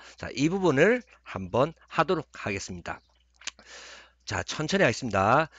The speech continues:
먼저 여러분들 주석이 들어가면 전사, 응용, 건축, 제도라고 다 바뀌어져 있죠. 자, 바뀌어져 있는 거 확인했고요. 자, 여기서 디티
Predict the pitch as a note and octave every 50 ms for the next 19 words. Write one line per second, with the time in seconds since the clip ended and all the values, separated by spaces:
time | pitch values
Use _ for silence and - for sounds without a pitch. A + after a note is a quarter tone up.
0 | - _ - F#2+ G#2 A#2 C3+ D3+ E3+ E3+ C#3 B2 A#2+ C#3 C#3 G#2+ F2+ F2+ - A2
1 | B2 C3 C3+ C3 B2 A2+ A#2 B2 C#3+ E3 F3+ F3+ - - - - _ _ _ -
2 | - D#3 E3 - G#3+ F#3+ F#3 C#3 B2+ A#2 A#2 A#2+ C3 B2+ - - G#2+ A2 C3 F3
3 | F3 D#3+ D#3 C3+ G#2+ G2+ A#2+ B2 - A#2+ G#2 G#2 A#2 B2 A#2+ A2+ A#2 - A2 A2
4 | - - - - - D#3+ B2+ G#2 F#2+ - - - D#2 - _ _ _ _ _ _
5 | _ - F#2 F2+ - F#2 - - C3+ A2+ A2+ G#2 A2 G#2+ A#2 C#3 C#3 D#3 D3+ -
6 | - G2+ G2 G2+ A2+ D3 F3+ F#3 - - - _ _ - F#2 F2 F#2 A2+ B2 A2+
7 | - B2 D3 F#3+ A3+ A3 - _ _ _ - - - B2+ C#3 - _ _ - -
8 | D#3+ C#3+ A#2+ -